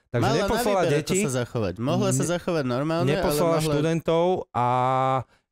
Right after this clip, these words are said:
Speaker 1: pričom argumentovala, že čo keď sa im niečo stane, tak my hovoríme poprvé, že nikdy sa nič nestalo. Po druhé, my garantujeme, že, že sa nič nestane. A po tretie,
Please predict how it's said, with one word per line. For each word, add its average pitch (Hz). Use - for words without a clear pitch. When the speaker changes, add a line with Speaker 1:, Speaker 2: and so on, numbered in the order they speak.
Speaker 1:
pričom 175
argumentovala, 175
že 139
čo -
keď 160
sa -
im 151
niečo 143
stane, 127
tak 127
my 135
hovoríme 139
poprvé, 131
že 120
nikdy 117
sa 123
nič 123
nestalo. 117
Po 120
druhé, 123
my 107
garantujeme, 123
že, 123
že 117
sa -
nič 127
nestane. 135
A 104
po 143
tretie, 151